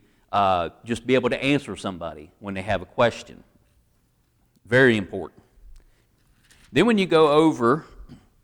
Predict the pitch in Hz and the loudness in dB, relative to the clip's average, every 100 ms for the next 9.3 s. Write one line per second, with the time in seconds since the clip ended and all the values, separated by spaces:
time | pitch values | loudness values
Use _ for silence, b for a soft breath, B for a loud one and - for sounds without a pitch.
0 | _ _ 101 107 104 98 95 - - 139 | _ _ 0 2 4 2 -2 -10 -8 2
1 | 127 113 113 107 101 b b b b b | 4 4 2 0 -6 b b b b b
2 | _ _ _ _ _ - - _ _ - | _ _ _ _ _ -20 -20 _ _ -20
3 | 85 - _ _ _ _ _ _ _ _ | -20 -20 _ _ _ _ _ _ _ _
4 | _ _ _ _ - - - _ _ _ | _ _ _ _ -16 -16 -16 _ _ _
5 | _ _ - - _ _ _ _ _ - | _ _ -20 -20 _ _ _ _ _ -16
6 | - 95 - 135 196 135 131 120 123 - | -10 -10 -4 0 0 2 2 2 -2 -8
7 | - - _ _ _ _ _ b b b | -16 -16 _ _ _ _ _ b b b
8 | b _ _ 117 135 151 123 113 120 - | b _ _ -4 -2 0 2 2 0 2
9 | 170 113 85 | 4 4 0